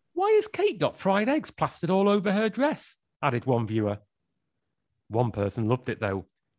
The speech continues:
"Kate, your dress today is cool. Love it." "A hill I will die on." "Kate Garraway is the absolute queen of a nice top," praised one Twitter user.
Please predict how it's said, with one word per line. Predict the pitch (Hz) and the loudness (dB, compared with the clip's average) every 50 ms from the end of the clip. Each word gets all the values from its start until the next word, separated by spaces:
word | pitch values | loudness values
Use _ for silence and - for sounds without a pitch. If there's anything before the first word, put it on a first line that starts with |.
| _ _ - | _ _ -2
"Kate, | - 147 143 113 110 - - _ | 2 2 2 2 0 -4 -10 _
your | - 123 110 | -4 -4 -2
dress | - 147 160 147 - - | 0 0 0 0 -2 -6
today | - 110 151 143 120 110 | -6 -2 0 0 2 0
is | 107 - | -2 -4
cool. | - - - 170 139 113 101 92 - _ _ _ _ _ _ _ _ _ - | -4 -2 2 2 2 2 0 -4 -8 _ _ _ _ _ _ _ _ _ 2
Love | 123 135 117 107 | 2 2 2 2
it." | 101 - - - - _ _ _ _ _ _ _ _ _ _ _ _ _ _ _ _ _ _ _ _ _ _ | -2 -6 -10 -16 -20 _ _ _ _ _ _ _ _ _ _ _ _ _ _ _ _ _ _ _ _ _ _
"A | 113 110 | -6 -4
hill | - 123 117 113 | -2 0 2 2
I | 107 117 | 4 4
will | 127 127 | 4 4
die | 120 156 147 143 127 | 4 6 6 6 6
on." | 120 123 127 123 - _ _ _ _ _ _ _ _ | 6 4 2 0 -6 _ _ _ _ _ _ _ _
"Kate | - - 359 - - | -10 -10 -10 -6 -4
Garraway | - 226 240 160 117 104 101 123 160 - _ _ _ - | -2 0 2 2 2 2 0 0 -2 -4 _ _ _ -10
is | - | -6
the | 330 | -6
absolute | 381 - - - 180 196 220 - - | -6 -6 -6 -4 -4 -4 -4 -4 -6
queen | - - 285 240 123 110 117 | -6 -4 -4 -2 -2 -2 -2
of | 135 185 | -2 -2
a | |
nice | 196 190 208 247 247 - - | 0 0 0 -2 -2 -6 -10
top," | - - 240 247 - - - - - - _ _ - | -6 -2 -2 -2 -2 -2 -6 -8 -8 -8 _ _ -4
praised | - 120 110 107 - - | -2 0 0 0 -2 -2
one | 117 113 107 104 | -2 -2 -2 -2
Twitter | - - 113 - - 117 | -4 -4 -6 -4 -4 -6
user. | 104 107 107 104 87 95 92 92 | -4 -4 -4 -4 -4 -6 -6 -8